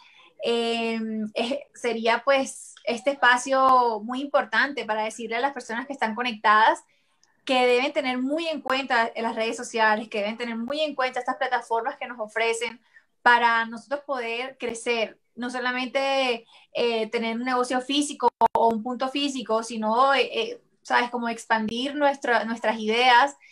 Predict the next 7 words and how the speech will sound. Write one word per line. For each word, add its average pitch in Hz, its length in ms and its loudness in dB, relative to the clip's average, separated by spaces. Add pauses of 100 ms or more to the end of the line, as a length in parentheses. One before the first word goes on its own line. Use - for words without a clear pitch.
(320)
y, 240 460 -4
y 233 120 -4
llegar 214 420 4
a, 226 220 6
a 233 140 -2
nuevos 226 220 -8
horizontes. 214 800 -10